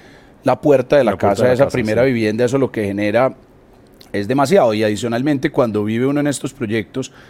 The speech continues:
Speaker 1: que ahora seguramente conversaremos en más detalle, con
Speaker 2: Sí, por
Speaker 1: todas
Speaker 2: favor.
Speaker 1: estas zonas comunes que se tiene, eh, pues la calidad de vida se mejora sustancialmente.
Speaker 2: Sí.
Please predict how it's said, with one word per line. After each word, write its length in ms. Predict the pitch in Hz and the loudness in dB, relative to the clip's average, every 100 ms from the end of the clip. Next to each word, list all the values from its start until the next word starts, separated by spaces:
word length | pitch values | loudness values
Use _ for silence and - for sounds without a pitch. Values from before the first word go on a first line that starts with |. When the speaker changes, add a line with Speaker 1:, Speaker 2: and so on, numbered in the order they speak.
| - | -10
Speaker 1:
que 100 | - | -4
ahora 200 | 104 120 | -2 0
seguramente 480 | 127 107 117 120 131 | -2 -2 -2 -4 -6
conversaremos 580 | 123 101 92 98 110 123 | -4 -4 -4 -6 -4 -4
en 80 | 127 | -2
más 120 | 123 | 0
detalle, 400 | 135 147 113 113 | 0 0 0 -4
con 160 | - 98 | -8 -6
Speaker 2:
Sí, 40 | |
por 60 | 107 | 0
Speaker 1:
todas 180 | 107 131 | 0 0
Speaker 2:
favor. 80 | |
Speaker 1:
estas 80 | 127 | 0
zonas 260 | 131 131 127 | 0 0 -2
comunes 380 | 143 143 139 135 | -2 -2 -2 -2
que 80 | 143 | -4
se 80 | 139 | 0
tiene, 340 | 170 131 143 - - - - - | 2 2 -2 -8 -20 -20 -20 -4
eh, 280 | 120 98 - - - - | -2 -2 -4 -16 -20 0
pues 120 | 151 | 0
la 100 | 113 | 2
calidad 280 | 123 113 110 | -2 0 2
de 60 | |
vida 280 | 113 113 117 | 2 2 2
se 240 | 113 98 - | 0 -6 -6
mejora 360 | 107 82 90 95 | -8 -6 -6 -6
sustancialmente. 1120 | - 113 - 95 80 - 85 78 73 - - - - | -6 -6 -6 -8 -8 -6 -6 -6 -12 -16 -20 -20 -20
Speaker 2:
Sí. 100 | - | -18